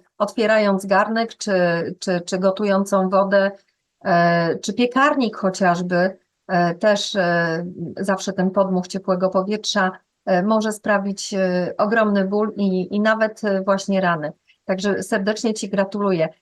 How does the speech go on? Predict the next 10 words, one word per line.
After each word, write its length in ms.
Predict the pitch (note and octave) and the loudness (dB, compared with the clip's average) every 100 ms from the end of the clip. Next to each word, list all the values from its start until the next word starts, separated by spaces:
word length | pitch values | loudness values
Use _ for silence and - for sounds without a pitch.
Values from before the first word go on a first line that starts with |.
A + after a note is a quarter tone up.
| _ - | _ -2
E, 240 | G3 F3+ | 2 2
czy 160 | F#3 F#3+ | -2 -4
jeszcze 260 | G#3 C4 | -2 0
jakieś 240 | D#4 C#4+ C4 | -2 0 -2
doświadczenia 800 | B3 A#3+ A#3+ - A#3+ A3 G#3 G3+ | -2 -2 -4 -4 -2 0 2 0
chciałbyś 460 | G3+ A3 G3+ G3 - | 0 -2 -2 -2 -8
tutaj, 440 | F#3+ F3+ F3 E3+ | -4 0 0 0
e, 260 | - F3+ F3 | -2 0 0
nam 180 | F3+ F3 | 0 -2
opowiedzieć? 720 | E3+ F3 E3+ D#3+ D#3 C#3 - | -2 -4 -4 -6 -8 -10 -16